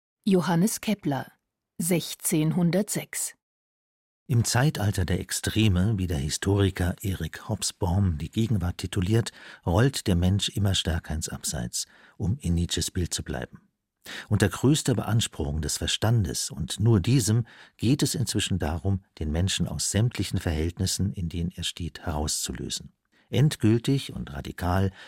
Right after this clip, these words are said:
Speaker 2: soll alle Endlichkeit überwunden und hinter sich gelassen werden. Zwar hat alles eine Grenze, aber der Rekord bricht diese in einem unabschließbaren und akzelerierten Prozess.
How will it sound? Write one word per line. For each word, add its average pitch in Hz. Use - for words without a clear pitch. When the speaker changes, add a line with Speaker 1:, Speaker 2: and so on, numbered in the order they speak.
Speaker 2:
soll 104
alle 147
Endlichkeit -
überwunden 110
und 98
hinter 95
sich -
gelassen -
werden. -
Zwar 123
hat 131
alles 113
eine 98
Grenze, 101
aber 80
der -
Rekord -
bricht -
diese 104
in 107
einem 107
unabschließbaren 101
und 90
akzelerierten 92
Prozess. -